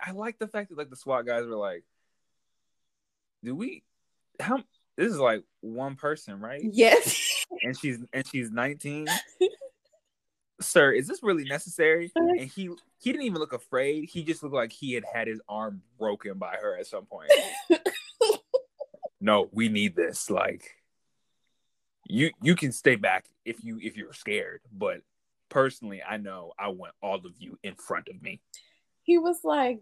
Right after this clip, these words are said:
Speaker 2: "Don't tell me you're ready to go in there until you've covered every exit, every window, every, like, sewer, everything." <laughs> Like, basically any opening. Then we can go in.
Speaker 1: It makes her sound so nightmarish.
Speaker 2: It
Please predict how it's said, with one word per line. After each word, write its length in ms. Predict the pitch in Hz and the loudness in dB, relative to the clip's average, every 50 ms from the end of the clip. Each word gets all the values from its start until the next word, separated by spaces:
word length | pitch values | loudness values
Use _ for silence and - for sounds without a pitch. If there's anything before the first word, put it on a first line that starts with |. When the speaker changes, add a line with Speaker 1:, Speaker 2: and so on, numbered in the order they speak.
| 190 180 170 | -12 -8 -2
Speaker 2:
"Don't 300 | - 214 233 269 320 - | 2 2 4 2 2 -2
tell 260 | - - 320 294 294 | -4 -2 0 0 0
me 580 | 285 262 247 240 233 220 214 214 202 180 - _ _ - | 2 0 0 0 0 0 0 -2 -4 -6 -10 _ _ -14
you're 240 | 190 190 196 226 214 | -6 0 2 2 2
ready 300 | 190 196 196 196 202 214 | 4 4 4 4 4 2
to 120 | - 226 | 0 -2
go 220 | 220 - 202 196 | 0 2 2 2
in 100 | 196 190 | 2 2
there 160 | 190 185 185 170 | 0 0 0 -2
until 240 | 180 - - 196 | -4 -4 -6 -6
you've 180 | 185 185 214 - | -6 -6 -6 -6
covered 320 | - - 208 175 156 - - - | -4 -2 -2 -2 -2 -4 -4 0
every 320 | - 185 208 202 240 - | 2 2 4 4 2 2
exit, 400 | - 202 190 - - - - - _ - | 2 2 0 0 -2 -8 -8 -4 _ 4
every 260 | 190 208 202 220 220 | 4 6 6 4 0
window, 440 | 202 202 196 180 165 156 131 - _ _ _ _ _ _ _ - | 0 0 0 0 0 -2 -2 -4 _ _ _ _ _ _ _ 4
every, 340 | 196 214 202 196 208 220 196 | 4 4 6 4 2 2 4
like, 200 | 185 165 - - | 4 4 4 2
sewer, 520 | - - - 240 202 175 151 139 - - _ - | 0 0 2 2 2 4 2 2 0 -2 _ 6
everything." 420 | 214 233 226 247 269 247 247 453 - - - 277 - - | 6 8 8 6 8 10 12 12 12 10 6 -4 -6 -8
<laughs> 160 | - - - | -10 2 6
Like, 280 | 269 262 247 - - _ - 220 202 196 | 8 8 8 8 4 _ -8 -6 0 4
basically 500 | 349 349 392 381 403 320 285 262 - - - | 6 6 6 6 6 6 4 4 2 2 2
any 280 | 262 269 277 285 - - | 4 4 4 4 4 6
opening. 500 | - 226 240 233 - 196 165 156 147 - _ _ _ _ _ _ _ _ _ _ _ _ _ _ _ _ _ _ _ _ _ _ _ _ _ _ _ _ _ - | 6 6 6 4 0 -4 -6 -6 -12 -16 _ _ _ _ _ _ _ _ _ _ _ _ _ _ _ _ _ _ _ _ _ _ _ _ _ _ _ _ _ 10
Then 280 | 208 226 254 240 226 202 | 10 10 10 8 2 0
we 160 | 220 226 214 | 0 -2 -2
can 160 | - 208 202 | -4 -8 -4
go 240 | 190 190 190 196 196 | -2 0 0 0 -2
in. 200 | 196 190 190 - - _ _ _ _ _ _ _ _ _ _ _ _ _ _ _ _ | -4 -4 -6 -10 -14 _ _ _ _ _ _ _ _ _ _ _ _ _ _ _ _
Speaker 1:
It 140 | - 120 131 | -2 0 2
makes 220 | 165 214 381 - | 2 2 2 4
her 100 | - - | 2 2
sound 300 | 247 - - 151 127 120 | 2 2 0 -2 -2 -4
so 260 | - - - 123 127 | -4 0 2 2 4
nightmarish. 640 | 120 107 98 101 110 78 80 78 80 80 78 78 - - | 2 2 -4 -6 -6 -8 -8 -8 -8 -6 -6 -6 -4 0
Speaker 2:
It 160 | - 359 - | 0 0 0